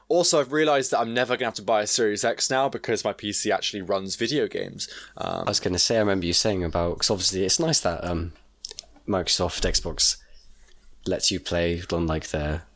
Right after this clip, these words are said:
Speaker 2: P Cs and that through Game Pass or
Speaker 1: Yeah.
Speaker 2: whatnot.
Speaker 1: Yeah.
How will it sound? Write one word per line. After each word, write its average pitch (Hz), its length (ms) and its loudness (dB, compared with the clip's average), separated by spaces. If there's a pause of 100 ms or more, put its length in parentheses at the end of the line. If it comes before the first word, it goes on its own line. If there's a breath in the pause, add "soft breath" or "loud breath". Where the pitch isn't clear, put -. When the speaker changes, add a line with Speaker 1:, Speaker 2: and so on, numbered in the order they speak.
(160)
Speaker 2:
P 80 140 0
Cs 82 340 0
and 80 140 -6
that 82 160 -10
through 87 260 0
Game 82 220 0
Pass 82 340 0
or 85 60 0
Speaker 1:
Yeah. 110 180 0
Speaker 2:
whatnot. 87 300 -4 (640)
Speaker 1:
Yeah. 104 380 -4